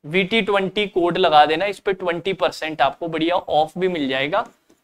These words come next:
और अभी जाके बेबी सब्सक्रिप्शन अपना परचेज करो, वहां पर मेंस की इतनी तगड़ी तरीके से तैयारी की गई है, इतना सारा कंटेंट है, इतने सारे डिटेल्ड कोर्सेज है,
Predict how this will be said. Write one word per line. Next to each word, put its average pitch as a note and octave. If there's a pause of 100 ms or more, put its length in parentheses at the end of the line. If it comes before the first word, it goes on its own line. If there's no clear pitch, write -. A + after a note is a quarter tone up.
(140)
और C#3+
अभी E3+
जाके F#3+
बेबी F3+
सब्सक्रिप्शन D#3+
अपना D3+
परचेज D3+
करो, G#3
वहां D#3+
पर F#3+
मेंस E3+
की A3
इतनी F#3
तगड़ी G#3
तरीके G3
से G3
तैयारी E3
की E3+
गई F3+
है, F#3+ (240)
इतना A#3+
सारा G3+
कंटेंट F3+
है, G#3
इतने A3+
सारे A3
डिटेल्ड G3
कोर्सेज E3
है, F#3